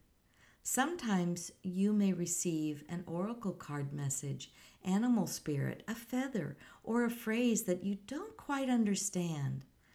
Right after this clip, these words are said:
That's the time to get curious as to the meaning for you. Look up the spiritual message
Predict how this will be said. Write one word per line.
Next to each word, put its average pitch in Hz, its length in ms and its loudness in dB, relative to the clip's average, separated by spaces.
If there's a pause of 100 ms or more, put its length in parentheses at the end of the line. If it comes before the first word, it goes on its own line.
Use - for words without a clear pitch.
(460)
That's 233 400 0
the 330 140 -6
time 180 380 2
to 170 100 0
get 165 240 -2
curious 143 760 0
as 170 200 -2
to 208 120 0
the 202 100 0
meaning 147 520 2
for 185 240 -4
you. 180 640 2 (760)
Look 294 260 -2
up 381 160 -6
the 339 80 -4
spiritual 202 800 2
message 175 680 0